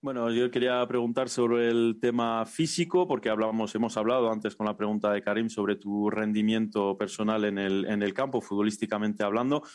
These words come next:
pero ¿crees, crees que el tema también físico está ligado al hecho de que este verano, durante dos meses, no sabías muy bien qué iba a pasar contigo, si ibas a venir aquí, si no,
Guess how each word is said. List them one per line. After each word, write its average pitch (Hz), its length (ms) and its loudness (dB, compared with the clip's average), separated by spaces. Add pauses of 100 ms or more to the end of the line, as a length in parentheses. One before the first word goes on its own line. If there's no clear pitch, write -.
(220)
pero 113 240 2
¿crees, 143 320 -4
crees 147 200 0
que 151 120 0
el 131 180 2
tema 139 240 0
también 135 260 0
físico 135 460 0
está 123 180 0
ligado 131 380 2
al 123 80 4
hecho 127 240 0
de 120 140 2
que 127 240 0 (240)
este 135 320 0
verano, 127 380 2
durante 113 520 2
dos 123 320 -2
meses, 143 400 0
no 120 140 2
sabías 117 320 0
muy 117 120 2
bien 117 200 2
qué 117 80 0
iba 110 120 4
a 107 40 -2
pasar 107 260 -2
contigo, 127 480 0 (240)
si - 140 -2
ibas 113 240 2
a 113 60 2
venir 110 260 2
aquí, 127 320 2
si 113 160 0
no, 131 180 2